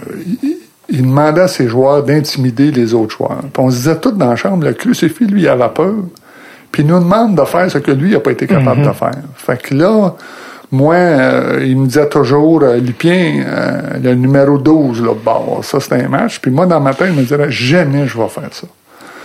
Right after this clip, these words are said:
Speaker 1: Je vais le faire si c'est moi qui décide. » Mais c'est pas un, un homme en arrière qui va me dire quoi faire. Puis l'autre match, il me disait le numéro quatorze. Puis l'autre match, le numéro vingt-deux.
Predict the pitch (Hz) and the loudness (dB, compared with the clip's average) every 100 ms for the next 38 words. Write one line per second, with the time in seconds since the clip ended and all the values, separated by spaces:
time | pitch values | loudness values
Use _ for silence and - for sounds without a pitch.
0 | - - - - 147 - - 127 120 117 | -20 -20 -18 -6 -6 -4 -2 0 0 0
1 | 143 185 156 - - 156 151 - 120 123 | -2 -2 -4 -6 -2 -2 -2 -2 -2 0
2 | 143 143 135 135 - 151 - 233 - _ | -2 -4 -10 -8 -8 -10 -12 -18 -20 _
3 | 123 127 - 135 - 190 170 131 123 123 | -2 0 -2 -2 0 0 2 0 2 0
4 | 135 - 131 127 131 127 151 160 139 123 | -2 -4 0 2 2 2 2 2 0 -2
5 | 123 120 123 143 135 - 113 117 110 127 | -2 0 0 0 -2 -4 -2 -2 -2 0
6 | 139 127 - - 131 - 131 131 - _ | 0 0 -2 -4 -4 -4 -6 -8 -18 _
7 | - - - - - - 151 147 147 156 | -20 -20 -18 -20 -12 -2 2 2 2 0
8 | 160 139 120 135 123 131 131 - 143 - | 0 -2 0 0 0 0 0 -2 -8 -6
9 | - - - 156 123 143 143 147 139 139 | -8 -10 -8 -6 -2 -2 -2 -4 -4 -2
10 | 123 127 117 127 120 113 113 - | -2 0 0 0 -2 -4 -6 -6